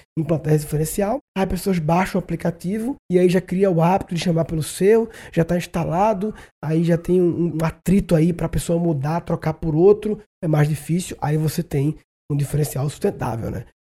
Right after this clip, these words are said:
Então, é sempre importante questionar quais são aqueles diferenciais que é difícil copiar, que você consegue sustentar. Por exemplo, na minha escola,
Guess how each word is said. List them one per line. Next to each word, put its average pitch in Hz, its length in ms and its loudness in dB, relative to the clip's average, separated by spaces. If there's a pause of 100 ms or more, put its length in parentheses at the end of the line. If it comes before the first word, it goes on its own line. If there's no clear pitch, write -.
(180)
Então, 147 480 0 (100)
é 131 120 -4
sempre 180 320 0
importante 175 1080 -2 (300)
questionar 180 840 0 (500)
quais 190 200 0
são 170 420 -2
aqueles 175 340 -2
diferenciais 170 680 -2
que 208 420 -4 (380)
é 180 60 2
difícil 180 420 0
copiar, 185 420 2
que - 100 -10
você 165 200 -2
consegue 190 380 -2
sustentar. - 420 -8
Por - 160 -2
exemplo, 165 300 2
na 180 60 4
minha 190 120 0
escola, 180 500 -2